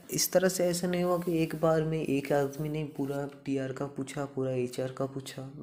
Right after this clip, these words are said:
दोनों ही सफल कर करके बार बार, बार बार करके पूछ रहे थे मेरा। तो लास्ट में फिर से बताया कि वो लोग,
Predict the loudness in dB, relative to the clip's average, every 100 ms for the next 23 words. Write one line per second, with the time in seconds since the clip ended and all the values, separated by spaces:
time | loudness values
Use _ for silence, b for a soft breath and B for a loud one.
0 | -12 -8 -2 0 2 0 0 -2 -2 -2
1 | -2 -2 -4 -2 0 0 2 0 0 0
2 | 0 0 -2 -4 -6 -6 -6 -6 -8 -8
3 | -10 -10 -12 -14 -20 B B B B B
4 | -10 -6 -4 -4 -6 -6 -6 -4 -6 -6
5 | -8 -8 -6 -6 -6 -8 -6 -6 -6